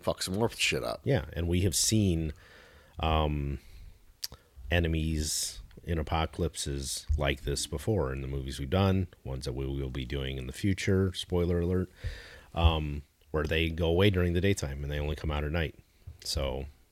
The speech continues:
Speaker 2: your enemy is only present at night. That would be the same thing with gremlins, which
Speaker 1: Yeah.
Speaker 2: makes sense why you call 'em vampires, 'cause that's kinda what they are.
Speaker 1: They kinda,
Speaker 2: Yeah.
Speaker 1: yeah.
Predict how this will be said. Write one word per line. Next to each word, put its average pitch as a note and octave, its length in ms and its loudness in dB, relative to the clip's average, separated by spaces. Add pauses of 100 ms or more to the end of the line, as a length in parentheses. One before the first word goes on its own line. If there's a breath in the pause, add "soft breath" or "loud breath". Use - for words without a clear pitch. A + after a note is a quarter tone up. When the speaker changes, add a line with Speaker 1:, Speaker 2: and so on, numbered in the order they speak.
(100)
Speaker 2:
your C#2 140 -4
enemy D2 300 -2
is C#2+ 140 -2
only D2 360 -2 (120)
present D2 280 -4
at C2+ 80 -6
night. F2 200 0
That D2 140 -2
would D2+ 140 -4
be E2 100 -2
the E2 60 -4
same E2+ 200 -2
thing F#2 160 -2
with F2 100 -4
gremlins, D#2+ 360 -2
which G#2 200 0
Speaker 1:
Yeah. D2+ 120 2 (360 loud breath)
Speaker 2:
makes - 160 6
sense F#2 200 4
why F2 80 6
you D#2+ 80 4
call E2+ 160 2
'em E2 60 0
vampires, D#2 520 0
'cause - 80 -8
that's D#2+ 180 -4
kinda D#2 240 -2
what C#2+ 120 -4
they C#2+ 120 -4
are. E2 280 -2
Speaker 1:
They F#3 80 2
kinda, B2 360 4
Speaker 2:
Yeah. B2 260 0 (440 soft breath)
Speaker 1:
yeah. - 80 -4